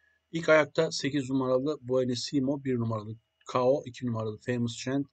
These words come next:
dört numaralı Albi ve beş numaralı Voliero. İkinci ayakta beş numaralı Stick and Cheese büyük bir ihtimalle favori çıkacaktır. Ben yanına rakip olarak bir numaralı Prefect ve yedi numaralı Sky Petrol'ü öneriyorum. Üçüncü ayak üç numaralı War of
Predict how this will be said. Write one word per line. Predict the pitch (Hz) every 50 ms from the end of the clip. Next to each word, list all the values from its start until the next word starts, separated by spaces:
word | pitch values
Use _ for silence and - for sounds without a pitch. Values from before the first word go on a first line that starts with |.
| _ -
dört | 113 120 120 117 -
numaralı | 120 113 107 110 110 110
Albi | 117 120 117 113 120 135 127
ve | 117 120 117
beş | 120 123 120 - -
numaralı | 110 104 110 117 127
Voliero. | 123 117 113 110 113 120 120 117 107 92 - - _ _ _ _ _ _ _ _ _ _ -
İkinci | 147 - 165 147 139 160
ayakta | 156 151 - - - 135
beş | 143 147 143 - - 139
numaralı | 131 135 131 131 131 135 139
Stick | - - - - 143 135
and | 131 127 123 120
Cheese | 120 - - 143 139 127 123 120 120
büyük | 123 120 123 -
bir | 120
ihtimalle | 117 - - 117 117 113 113 110
favori | - - 120 120 127 131 127
çıkacaktır. | - - - - 123 117 117 - 131 131
Ben | 131 123
yanına | 117 113 110 110 120 113
rakip | 117 113 - - -
olarak | 113 110 113 110 107 110 -
bir | - 127 120
numaralı | 117 110 107 107 110 120 117 117 - _ _
Prefect | - - - - - 127 127 123 - -
ve | 113
yedi | 113 110 117 117
numaralı | 110 110 107 107 117 117
Sky | 117 - - - 117 113 117 117 _ _ _ _
Petrol'ü | - 107 101 - - 101 101 101 107 104 - _ _ _ _ _ _ _ -
öneriyorum. | 107 101 107 107 107 117 127 147 165 170 165 - - - - - - - - - - _ -
Üçüncü | - - - 165 165 156 165
ayak | 170 156 160 160 - - _ _
üç | 165 151 - -
numaralı | - 143 143 139 139 143 147
War | 127 123 143 143 139
of | 139 123